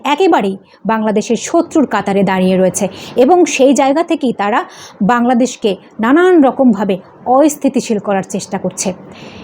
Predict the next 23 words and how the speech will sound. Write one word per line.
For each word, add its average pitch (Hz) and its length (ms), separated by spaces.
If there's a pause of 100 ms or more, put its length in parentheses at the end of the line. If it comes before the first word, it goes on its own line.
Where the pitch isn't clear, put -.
(200)
এখানে, 247 400 (500)
আহ, 202 600
দেশি 339 240
বিদেশি 330 360
নানান 285 240
চক্রান্ত 349 480
রয়েছে, 233 380
আমরা 214 200
বুঝতে 320 300
পারছি। - 360 (380)
এই 226 100
যে 269 240
আমেরিকা 320 480
বলেন, 196 300 (360)
আমেরিকাও 349 500
কিন্তু 320 300
এখানে 294 340
নানানভাবে 254 520
তাদের 269 280
স্বার্থ - 360
দেখার 196 240
চেষ্টা 185 300
করছে। - 360